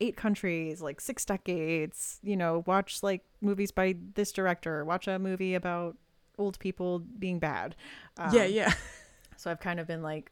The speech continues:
Speaker 1: trying to do that and, like, kind of fit my moving. But because of that, like, one of the prompts was, like, two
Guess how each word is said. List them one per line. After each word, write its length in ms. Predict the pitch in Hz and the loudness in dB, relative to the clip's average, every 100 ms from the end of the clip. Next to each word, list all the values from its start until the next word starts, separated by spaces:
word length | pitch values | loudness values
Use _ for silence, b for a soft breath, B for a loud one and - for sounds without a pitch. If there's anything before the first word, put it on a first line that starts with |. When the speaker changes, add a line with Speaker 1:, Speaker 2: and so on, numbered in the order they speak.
| - | -16
Speaker 1:
trying 520 | - 196 196 196 208 | -4 0 0 2 0
to 140 | 208 185 | -2 -6
do 640 | 156 170 160 156 147 160 b b b b - | -6 -4 -4 -4 -6 -8 b b b b -6
that 440 | 170 175 143 107 | 0 2 2 0
and, 120 | 156 160 | -2 -6
like, 180 | 147 | -6
kind 180 | 165 127 | -6 -8
of 60 | - - | -8 -10
fit 220 | 135 - | -10 -10
my 380 | 113 87 78 101 | -12 -10 -10 -12
moving. 320 | - 90 131 185 | -12 -14 -10 0
But 160 | 208 | 0
because 240 | 226 349 339 | 4 2 4
of 80 | |
that, 240 | 170 147 175 | 4 4 4
like, 140 | 175 | 2
one 100 | 190 | 4
of 80 | 240 | 4
the 80 | 208 | 2
prompts 320 | - 165 175 | 2 0 0
was, 140 | 165 | 0
like, 120 | 143 - | 0 -2
two 340 | - 185 190 | -4 0 0